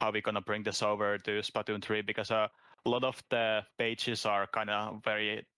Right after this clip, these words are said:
like, uh, tightly tied to Splatoon two at the moment. So that's a big mi-, migration. I had to think about how to do that. But otherwise, I have, uh, plenty of ideas how to take it forward. And, and, uh,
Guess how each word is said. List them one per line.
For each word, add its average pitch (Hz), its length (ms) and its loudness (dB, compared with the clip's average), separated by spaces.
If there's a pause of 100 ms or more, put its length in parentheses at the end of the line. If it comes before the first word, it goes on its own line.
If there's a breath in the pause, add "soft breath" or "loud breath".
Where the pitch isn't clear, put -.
(220)
like, 101 360 0
uh, 101 320 0 (260)
tightly 110 280 0
tied 107 380 0
to 104 140 0
Splatoon 104 720 -2
two 117 500 -2
at - 120 -2
the 117 60 -2
moment. 113 400 -2 (480 loud breath)
So - 140 0
that's - 240 -2
a 113 80 0
big 107 280 -4
mi-, 110 140 -2
migration. 113 580 -2
I 104 60 0
had 104 100 -4
to 104 60 -14
think 107 200 -2
about 107 320 2
how 110 140 0
to 98 140 -8
do 107 160 0
that. - 240 -2 (760)
But 127 100 4
otherwise, 135 420 2
I 113 120 4
have, 127 220 2
uh, 104 220 4 (120)
plenty 113 240 2
of 107 120 -2
ideas 104 480 -2 (120)
how 107 120 0
to 104 60 -4
take 107 240 -2
it 104 80 -8
forward. 107 500 0
And, 101 220 -6 (440 soft breath)
and, 101 280 -4
uh, 101 200 0